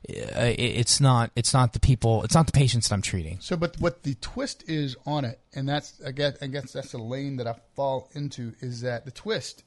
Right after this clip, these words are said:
Speaker 2: is that when you make people aware, it's just like,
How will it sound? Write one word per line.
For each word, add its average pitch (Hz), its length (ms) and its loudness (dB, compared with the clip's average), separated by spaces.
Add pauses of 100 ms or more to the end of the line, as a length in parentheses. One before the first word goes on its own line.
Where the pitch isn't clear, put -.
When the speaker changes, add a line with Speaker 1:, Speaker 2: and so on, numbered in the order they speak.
Speaker 2:
is 127 200 -8
that 127 420 -2 (840)
when 139 160 0
you 139 80 2
make 165 240 0
people 160 300 -6
aware, 120 480 -2 (680)
it's - 120 -6
just 240 160 -2
like, 208 100 0